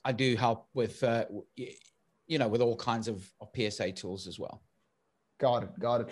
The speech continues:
Speaker 2: So which part of the world are you put in, Chris? Just so that, you know, our audiences know the best time to get in touch and all that.
Speaker 1: A-, absolutely. So originally, for those,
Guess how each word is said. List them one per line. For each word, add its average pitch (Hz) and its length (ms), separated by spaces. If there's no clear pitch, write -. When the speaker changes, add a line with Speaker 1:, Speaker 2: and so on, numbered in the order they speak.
Speaker 2:
So 220 160
which 240 260
part 208 160
of 190 140
the 190 100
world 175 240
are 170 60
you 151 160
put 147 160
in, 139 120
Chris? 127 220
Just 147 240
so 147 140
that, 139 360
you 127 120
know, 131 140
our 123 180
audiences 127 480
know 123 560
the 117 140
best 123 200
time 123 160
to 120 80
get 123 140
in 123 160
touch 123 260
and 117 260
all 120 240
that. 117 240
Speaker 1:
A-, 170 180
absolutely. 165 460
So 165 280
originally, 202 560
for 190 120
those, 156 460